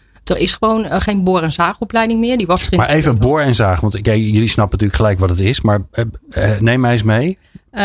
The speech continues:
Speaker 1: wij
Speaker 2: Wat
Speaker 1: do-,
Speaker 2: doen jullie?
Speaker 1: wij, wij boren gaten. En niet de gaten zoals je die thuis in jouw studio misschien geba-, geboord hebt.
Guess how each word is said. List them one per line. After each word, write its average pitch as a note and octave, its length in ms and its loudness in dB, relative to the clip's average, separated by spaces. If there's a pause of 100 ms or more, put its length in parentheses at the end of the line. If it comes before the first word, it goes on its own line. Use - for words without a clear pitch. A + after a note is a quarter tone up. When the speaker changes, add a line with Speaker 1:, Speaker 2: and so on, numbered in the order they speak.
(180)
Speaker 1:
wij G#3+ 160 0
Speaker 2:
Wat A2+ 140 0
Speaker 1:
do-, C#3 60 2
Speaker 2:
doen C3 100 4
jullie? B2 320 0
Speaker 1:
wij, F#3+ 420 -2
wij D#3+ 380 -4
boren E3+ 340 -2
gaten. A#3+ 640 0
En F3+ 120 -2
niet G3+ 160 -2
de F#3+ 80 -2
gaten F3+ 500 -2
zoals F3+ 220 -2
je F3 80 -4
die D#3 120 -4
thuis G3 300 -2
in F3+ 80 -2
jouw F3+ 180 0
studio A3 400 -2
misschien G#3 300 -2
geba-, F#3+ 320 -2
geboord G3 540 -2
hebt. - 280 -10